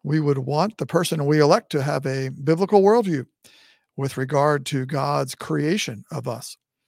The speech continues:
as male and female, that there are only two genders, that the government exists for the protection of the most vulnerable among us, particularly in this case, as we think about this topic, young children, adolescents,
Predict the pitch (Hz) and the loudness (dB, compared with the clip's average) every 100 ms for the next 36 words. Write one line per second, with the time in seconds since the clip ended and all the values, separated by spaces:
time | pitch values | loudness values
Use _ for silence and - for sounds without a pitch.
0 | _ - - - 135 131 127 - 143 156 | _ -20 -16 -10 -6 -6 -6 -4 -2 0
1 | 135 127 - - 143 139 135 - 175 147 | -2 -6 -12 -8 -6 -6 -6 -4 -2 -2
2 | 120 123 _ _ _ _ _ _ _ - | -6 -10 _ _ _ _ _ _ _ -6
3 | 143 143 143 139 139 143 170 170 190 180 | -4 -2 0 2 2 0 0 0 0 0
4 | 175 226 147 127 - 135 135 135 - 143 | 0 0 -2 -8 -10 -6 -4 -4 -4 2
5 | 156 196 190 170 147 135 208 202 - - | 4 4 2 -2 -2 0 0 0 -6 -6
6 | 147 143 - 147 - 214 - 131 147 175 | -4 -2 -4 -6 0 0 0 -4 -6 -4
7 | 135 147 143 135 160 185 139 147 208 214 | -2 -2 -4 -4 -4 -4 0 2 2 0
8 | 147 143 151 131 131 214 160 180 - 143 | 0 -2 -2 -4 0 0 0 -4 -6 -8
9 | 254 262 135 131 147 135 220 - 143 147 | -6 -4 -4 -2 -2 -2 -4 -2 -4 -4
10 | 143 135 147 147 131 123 220 - 185 208 | -6 -10 -10 -10 -12 -8 -8 -2 0 0
11 | 131 147 _ _ - - - 165 185 - | -2 -10 _ _ -20 -20 -2 0 0 2
12 | 208 147 151 156 156 151 202 143 185 | 2 2 0 2 2 2 -2 -4 -10